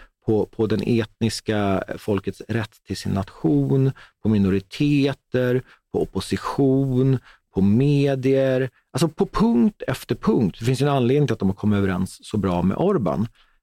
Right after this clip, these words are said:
Eh, det är faktiskt det parti som är mest likt det som var under kommunisttiden som Sverige har haft. Jag tror inte ens V P K förstod liksom riktigt.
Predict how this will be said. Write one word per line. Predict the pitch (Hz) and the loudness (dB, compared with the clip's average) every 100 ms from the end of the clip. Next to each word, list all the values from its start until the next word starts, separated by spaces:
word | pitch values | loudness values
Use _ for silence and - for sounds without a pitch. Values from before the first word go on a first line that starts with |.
| - | -8
Eh, | 127 117 113 123 | -2 0 0 2
det | 143 | 2
är | 185 | 2
faktiskt | 170 - 139 - | 0 0 -4 -4
det | 113 123 127 | -4 0 0
parti | - - 123 113 | -2 -4 0 0
som | - 117 | 0 0
är | 117 | 2
mest | 135 143 - - 117 | 2 -2 -8 -4 0
likt | 110 101 95 - | 0 0 -4 -12
det | - 104 104 | -6 -2 -2
som | - 104 | 0 0
var | 101 98 | 0 0
under | 98 | -2
kommunisttiden | 101 107 107 - - 143 123 | -2 0 0 -2 -4 -2 0
som | 113 | -2
Sverige | 110 92 92 | -2 -2 -2
har | 113 | -2
haft. | - - - - - - _ - | -4 -6 -12 -20 -20 -20 _ -10
Jag | 117 | -2
tror | 180 | 0
inte | 196 | 2
ens | 107 101 | -2 0
V | 117 | -2
P | 120 | -2
K | - 110 101 | -2 -2 -2
förstod | 120 - - 175 98 - | -4 -2 -2 -2 -6 -16
liksom | - - - | -10 -10 -10
riktigt. | - - | -14 -20